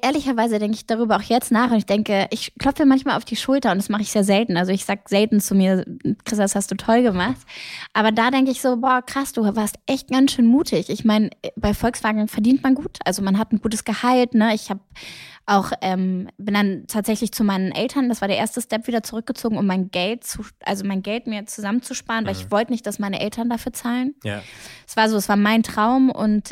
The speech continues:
Speaker 1: ähm, das war schon so der erste Step. Und ich hab aber immer gedacht, ich mag es gerne hier und ich hab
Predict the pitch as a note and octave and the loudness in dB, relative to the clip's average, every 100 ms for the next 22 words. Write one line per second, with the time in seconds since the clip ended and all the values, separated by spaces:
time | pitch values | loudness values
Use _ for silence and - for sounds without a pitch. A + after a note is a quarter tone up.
0 | - G3 G3+ G3 G3 G3+ _ - - - | -6 -4 -4 -4 -6 -10 _ -20 -20 -20
1 | - - - G3 G#3 B3 A3 A3 G#3 G3+ | -20 -20 -10 -8 -4 -2 0 0 0 -2
2 | F#3 G#3 A#3 - C4+ - C4 C4 _ - | -2 -2 -4 -6 -12 -4 -4 -4 _ -20
3 | - - _ - A#3 A#3 - - A#3 A#3 | -20 -20 _ -2 0 0 -4 -14 -10 -4
4 | C4+ B3+ B3+ - C#4 C4+ B3+ C4 - - | 0 0 0 2 2 2 -2 -4 -4 -4
5 | A3+ C#4 E4+ - C#4 C4+ C4+ C#4 B3+ G3+ | -4 -2 -6 -8 -2 0 0 0 -2 -4
6 | - - | -10 -14